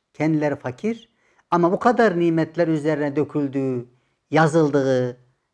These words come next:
donan-, donatıldığı gösteriyor ki bu nimetler bunların değil,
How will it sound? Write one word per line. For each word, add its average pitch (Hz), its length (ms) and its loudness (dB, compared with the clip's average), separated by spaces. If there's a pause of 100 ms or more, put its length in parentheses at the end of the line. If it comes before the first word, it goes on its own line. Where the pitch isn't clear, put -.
(720)
donan-, 185 640 4
donatıldığı 180 720 4
gösteriyor 135 680 0
ki 233 320 -2 (360)
bu 180 120 4
nimetler 147 560 2
bunların 123 440 0
değil, 208 420 0